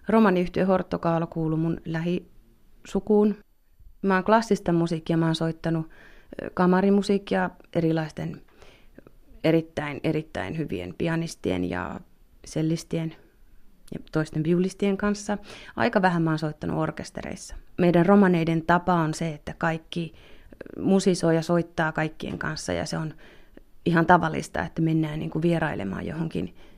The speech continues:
johonkin yhtyeeseen sitten niinku, ähm, ja näitä on ollut aika paljon eri Euroopan maissa olevia romaniyhtyeitä. Ähm,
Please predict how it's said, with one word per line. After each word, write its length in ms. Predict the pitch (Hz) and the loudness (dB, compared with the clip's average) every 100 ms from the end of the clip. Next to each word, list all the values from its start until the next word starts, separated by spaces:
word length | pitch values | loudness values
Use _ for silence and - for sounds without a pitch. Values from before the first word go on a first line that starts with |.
| - _ - 147 | -20 _ -10 -4
johonkin 340 | 175 233 226 | 0 4 6
yhtyeeseen 720 | 180 - 160 160 - 90 92 | 4 0 -6 -6 -8 -8 -8
sitten 380 | - - - 78 | -10 -10 -8 -6
niinku, 300 | 92 - 175 - - - - - - - 156 | -6 -6 -8 -12 -20 -20 -20 -20 -20 -8 -4
ähm, 220 | 151 151 151 - - - - | 0 -2 -4 -16 -20 -16 -4
ja 80 | 156 | -2
näitä 380 | 156 156 202 180 | -2 -2 0 0
on 120 | 180 | 2
ollut 340 | 165 165 - - | 0 -2 -6 -10
aika 340 | 151 151 165 | -10 -8 -12
paljon 720 | - 147 147 151 196 254 269 - - - - - - 165 | -10 -10 -8 -2 4 6 4 0 -20 -20 -20 -20 -6 -2
eri 400 | 156 180 208 - - | 2 2 0 -4 -4
Euroopan 480 | 156 151 156 156 160 | -2 0 -2 -2 0
maissa 540 | 156 151 151 - 165 156 - 151 | 0 -2 -8 -8 -8 -8 -10 -10
olevia 420 | 151 156 156 165 - | -8 -8 -8 -10 -10
romaniyhtyeitä. 840 | 170 165 165 156 156 - 98 180 175 - - _ - 165 | -6 -2 -4 -6 -10 -8 -6 -4 -8 -10 -20 _ -8 -2
Ähm, 260 | 160 156 | 0 2